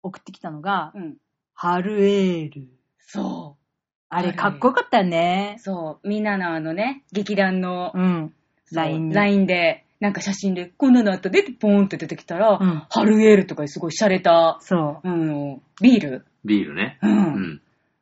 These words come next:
Speaker 1: 出してきて。
Speaker 2: 今年のですね、イクスピアリの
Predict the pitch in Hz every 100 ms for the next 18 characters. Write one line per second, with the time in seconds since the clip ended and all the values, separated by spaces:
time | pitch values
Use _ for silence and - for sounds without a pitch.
0 | _ - 185 185 175 160 - 247 214 185
1 | 160 202 208 220 226 196 185 175 156 -
2 | 208 - 294 269 - 294 285 277 262 269
3 | 381 359 233